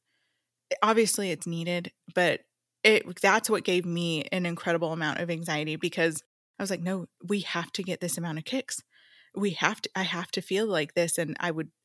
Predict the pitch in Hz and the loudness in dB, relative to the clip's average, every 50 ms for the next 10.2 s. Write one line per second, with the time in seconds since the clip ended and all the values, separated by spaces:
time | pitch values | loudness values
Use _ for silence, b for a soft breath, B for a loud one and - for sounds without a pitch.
0 | _ _ - 175 160 170 170 - - - 330 320 - - 180 180 165 165 156 175 | _ _ -8 -8 -6 -6 -4 2 4 4 4 4 4 4 4 4 4 4 2 0
1 | 156 156 170 180 202 214 208 214 220 214 220 - - 294 285 220 185 - 160 170 | -2 -4 -4 -4 -2 -2 -2 -2 -2 -2 -2 0 0 2 2 2 2 0 0 0
2 | 170 165 180 175 196 202 208 220 220 - 294 277 240 196 190 180 190 170 165 160 | 0 0 -2 -2 0 0 0 0 0 0 0 0 0 0 -2 -2 -2 -2 -2 -4
3 | - _ _ _ _ _ _ _ _ _ - 214 202 175 160 156 - - - - | -6 _ _ _ _ _ _ _ _ _ -2 0 2 2 2 0 -4 -8 -6 -4
4 | 208 202 190 - 190 185 185 180 165 165 - - 170 170 170 - 170 - 160 165 | -2 -2 -2 -2 -4 -4 -4 -4 -6 -6 -4 -6 -6 -6 -6 -8 -6 -6 -6 -6
5 | 165 - 170 160 - 165 175 165 156 156 156 151 151 - - - 190 185 170 160 | -6 -6 -8 -8 -6 -4 -2 -2 0 0 -2 -2 -4 -6 -6 -6 -4 -4 -4 -2
6 | 165 165 175 - - 175 180 160 - 214 214 196 - - - 175 - - - - | -2 -4 -4 -4 -4 -4 -4 -2 -2 -2 -2 0 0 2 4 4 4 4 4 4
7 | 220 214 175 - - 151 185 180 185 - - - 185 180 - - 160 160 170 190 | 4 6 4 4 0 -2 0 0 0 0 0 -2 -2 0 0 -2 -2 -2 -2 -4
8 | - - - 185 175 - 170 170 170 165 156 175 185 175 - 190 185 185 180 160 | -6 -6 -6 -6 -4 -2 -2 -2 -2 -2 -2 0 0 0 2 2 2 4 4 2
9 | 156 165 - - 180 - 175 170 - - 185 175 175 - 175 175 175 175 180 170 | 2 0 -2 -6 -4 -2 -4 -4 -2 -2 -2 -2 -2 0 0 2 2 2 2 0
10 | 175 175 180 175 | 0 0 -2 -4